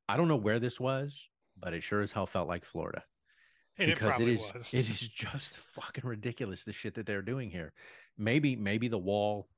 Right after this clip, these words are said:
Speaker 1: between Georgia and Florida, you know, set some charges along the border, and let's just drop Florida into, you know, make it an island,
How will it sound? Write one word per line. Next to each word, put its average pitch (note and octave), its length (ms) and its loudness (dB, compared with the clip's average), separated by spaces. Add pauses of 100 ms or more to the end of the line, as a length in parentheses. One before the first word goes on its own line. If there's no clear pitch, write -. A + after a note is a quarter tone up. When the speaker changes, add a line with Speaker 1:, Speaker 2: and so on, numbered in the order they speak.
Speaker 1:
between G2 260 -4
Georgia F2+ 280 -2
and E2 120 -4
Florida, E2+ 460 0 (300)
you F#2+ 60 -4
know, E2 260 -2 (100)
set B2+ 260 0
some A#2+ 140 0
charges G#2 400 0
along G2 280 -2
the F#2+ 60 -2
border, F#2 280 -2
and F#2+ 80 -4
let's B2 160 -6
just D#3 180 -6
drop G#2 320 0
Florida G2 480 -2
into, G2 340 -6
you G#2+ 120 -8
know, F2 40 -4
make F#2 220 -2
it A2 60 0
an A#2+ 80 2
island, F#2+ 440 2